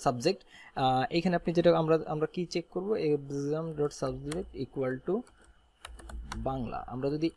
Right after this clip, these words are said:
এই শর্তটা দেই তাহলে প্রচণ্ড ভুল হবে, কারণ এইটা তো অ্যাসাইনমেন্ট অপারেটর হয়ে গেল, আমাদের তিনটে ইকুয়াল দিতে হবে।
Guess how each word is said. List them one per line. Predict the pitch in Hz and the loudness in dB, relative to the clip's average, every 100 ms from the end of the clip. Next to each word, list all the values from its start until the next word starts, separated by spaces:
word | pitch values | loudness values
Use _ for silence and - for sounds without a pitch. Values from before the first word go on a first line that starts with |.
| - | -2
এই | 185 | -2
শর্তটা | 196 135 - 127 | 0 -2 0 -2
দেই | 110 110 - | 0 0 2
তাহলে | 131 127 | 2 2
প্রচণ্ড | 123 151 160 160 156 | 4 4 4 4 4
ভুল | 127 135 | 6 6
হবে, | 117 107 131 | 6 6 4
কারণ | - 120 117 117 | 4 0 0 -4
এইটা | 82 117 127 | -4 -4 0
তো | 143 - | 0 -2
অ্যাসাইনমেন্ট | 135 - 151 139 120 | -2 0 0 0 0
অপারেটর | 113 113 113 | 0 -2 -2
হয়ে | 110 107 | -2 0
গেল, | 107 131 | 0 0
আমাদের | 160 113 113 - | 0 -2 -4 -2
তিনটে | 170 175 | -2 -2
ইকুয়াল | - 113 107 | -6 -8 -6
দিতে | - 113 | -6 -6
হবে। | 113 117 | -4 -4